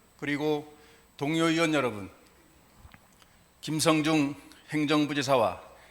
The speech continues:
김광수 교육감을 비롯한 공직자 여러분, 이틀 전 사십육억 아시아인들의 최대 축제인 항저우 아시안게임이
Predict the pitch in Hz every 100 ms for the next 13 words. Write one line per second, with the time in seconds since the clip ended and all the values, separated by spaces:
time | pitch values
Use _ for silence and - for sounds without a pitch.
0 | - - _ _ - 147 151 151 143 151
1 | 143 151 147 151 135 143 165 160 156 -
2 | - - - 139 135 - 147 117 101 85
3 | 160 - 180 165 160 104 90 - - -
4 | _ _ _ - - 175 180 170 160 170
5 | 160 - - 127 139 170 165 165 156 117
6 | 90 - - 175 170 - - 190 160 113
7 | 82 - - - - _ - 170 160 165
8 | 170 170 - 117 127 160 151 156 151 160
9 | 165 151 -